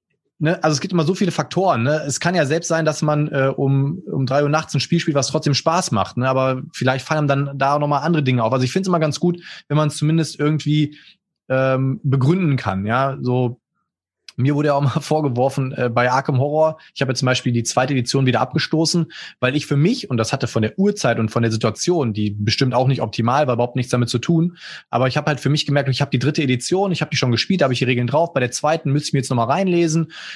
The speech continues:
Ich fand halt an der einen oder anderen Stelle war es ein bisschen komplexer, wo ich fand, das war in der dritten vielleicht ein bisschen gestreamlined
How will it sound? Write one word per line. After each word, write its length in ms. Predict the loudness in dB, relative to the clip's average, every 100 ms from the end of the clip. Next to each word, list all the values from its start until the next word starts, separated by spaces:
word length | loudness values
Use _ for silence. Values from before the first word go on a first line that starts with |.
| -8
Ich 120 | -6
fand 220 | -2 0 0
halt 140 | 0
an 80 | 0
der 100 | 0
einen 120 | 2
oder 40 |
anderen 160 | 2 0
Stelle 400 | 0 0 0 -2 -8 -20 _
war 140 | 0 0
es 220 | -2 -2
ein 80 | 0
bisschen 240 | 2 0
komplexer, 640 | 0 -2 0 -2 2 2 2
wo 100 | 0
ich 120 | 0
fand, 220 | -2 -2
das 120 | -2
war 100 | 0
in 60 | 0
der 80 | 0
dritten 240 | -2 -2
vielleicht 240 | 0 0 2
ein 40 |
bisschen 200 | 2 0
gestreamlined 640 | 0 0 0 2 2 0